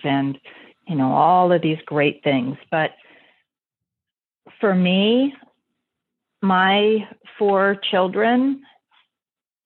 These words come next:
are teaching me something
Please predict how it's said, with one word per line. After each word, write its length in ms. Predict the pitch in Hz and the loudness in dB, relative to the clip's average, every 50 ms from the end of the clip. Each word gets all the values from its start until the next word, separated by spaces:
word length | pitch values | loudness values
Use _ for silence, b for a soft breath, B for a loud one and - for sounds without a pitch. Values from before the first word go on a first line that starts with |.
| _ _ - | _ _ -4
are 760 | 175 165 170 170 170 175 170 165 160 160 160 160 165 170 165 b b b b b b b b b b b b b _ _ _ _ _ _ _ _ _ _ _ _ _ _ _ _ _ _ _ _ _ - - - | -2 0 0 2 2 2 2 2 2 2 0 0 -2 -4 -8 b b b b b b b b b b b b b _ _ _ _ _ _ _ _ _ _ _ _ _ _ _ _ _ _ _ _ _ -10 -6 -2
teaching 420 | - 233 226 226 - 220 214 214 202 | -2 -2 -2 0 0 0 0 2 2
me 180 | 190 180 185 185 - | 2 0 0 0 0
something 580 | 180 170 165 165 - 175 165 165 165 170 170 | 0 0 0 0 0 0 0 2 0 0 -2